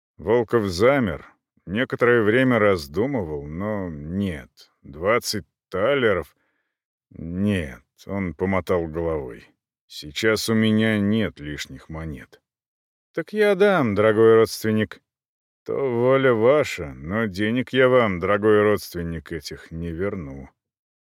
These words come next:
«Что ж, пусть так, но, думаю, такой человек, как Циммерман, в друзьях ни мне, ни вам не помешает». Верно,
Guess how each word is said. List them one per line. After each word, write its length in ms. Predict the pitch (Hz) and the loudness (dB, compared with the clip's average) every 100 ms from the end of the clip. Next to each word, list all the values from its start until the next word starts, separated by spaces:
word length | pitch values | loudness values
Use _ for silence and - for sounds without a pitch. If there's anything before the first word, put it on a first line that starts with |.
| _ _ _ | _ _ _
«Что 340 | - - 254 226 | -16 -4 -4 -2
ж, 240 | - - _ _ - | -6 -10 _ _ -10
пусть 300 | 285 - - | -8 -6 0
так, 400 | 127 120 - _ - | 2 2 -2 _ -6
но, 200 | 156 175 | -4 0
думаю, 420 | 180 185 180 170 | 0 0 0 -2
такой 340 | 165 - 175 | -4 0 0
человек, 400 | 151 170 165 170 | 0 2 4 2
как 240 | - 160 - | 0 -4 -4
Циммерман, 720 | - 196 156 135 135 131 123 | -2 2 4 4 2 0 -4
в 80 | 120 | -2
друзьях 580 | 147 160 156 170 - 202 | 0 0 2 2 2 -4
ни 180 | 254 | -2
мне, 460 | 240 190 254 285 247 | -2 0 -2 -2 0
ни 200 | 117 123 | 2 2
вам 460 | 117 139 170 143 120 | 4 4 2 -2 -2
не 120 | 131 | -4
помешает». 880 | - 101 92 - 76 71 67 - _ _ _ _ _ _ _ | -6 -8 -6 -8 -8 -10 -10 -16 _ _ _ _ _ _ _
Верно, 760 | - 71 78 90 90 71 64 | -18 -12 -4 0 0 -2 -14